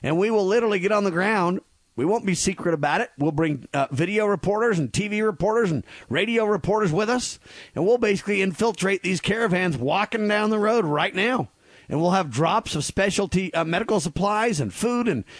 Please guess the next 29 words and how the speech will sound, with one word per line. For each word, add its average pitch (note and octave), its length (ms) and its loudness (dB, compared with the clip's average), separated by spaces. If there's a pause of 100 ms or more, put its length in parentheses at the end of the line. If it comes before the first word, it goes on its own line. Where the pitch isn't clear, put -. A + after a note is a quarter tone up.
and A#2 180 -4
treats B3 440 -4
and F#3 160 -2
things G#3+ 260 0
for E3 140 -6
kids. A3 420 -2
And, C3 140 -2 (240)
and E3 160 0
we'll A#3+ 100 4
find G3 320 0
out G3 140 2
the D3+ 80 -4
good F#3 200 0
guys F#3 220 0
from E3 140 0
the D3+ 40 -4
bad E3+ 280 -2
guys D#3 340 0
very F#3+ 320 2
quickly. C3 480 -4 (640)
And F3 100 0
we F#3+ 80 2
will F3+ 140 2
simply G#3+ 380 2
have E3+ 200 0
all G3 300 0
countries G#3+ 400 -2
participate E3+ 760 -2
in D3+ 200 0